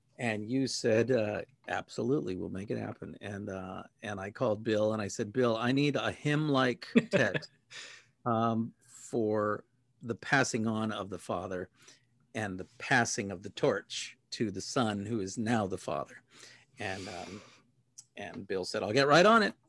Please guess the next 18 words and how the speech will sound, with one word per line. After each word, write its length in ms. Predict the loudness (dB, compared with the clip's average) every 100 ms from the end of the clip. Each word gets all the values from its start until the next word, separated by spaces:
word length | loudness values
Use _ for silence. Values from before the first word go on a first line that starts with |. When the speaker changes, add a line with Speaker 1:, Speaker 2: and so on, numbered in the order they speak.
| -18 -8
Speaker 1:
And 200 | -6 -4
he 160 | -4
wrote 280 | -2 -2 0
that 200 | -2 0
last 340 | 0 0 0
movement, 680 | 0 0 2 0 -2 -6 -10 -8
and 220 | -8 -6
it's 240 | -8 -10 -8
just 260 | -8 -8 -12
a 40 | -18
beautiful, 600 | -6 -2 -2 -2 -2 -2 -2
uh, 300 | -2 -2 -2
way 240 | 0 0
to 180 | -2 -4
end 180 | -2 -4
up 120 | -4
the 100 | -8
set. 300 | -8 -6 -6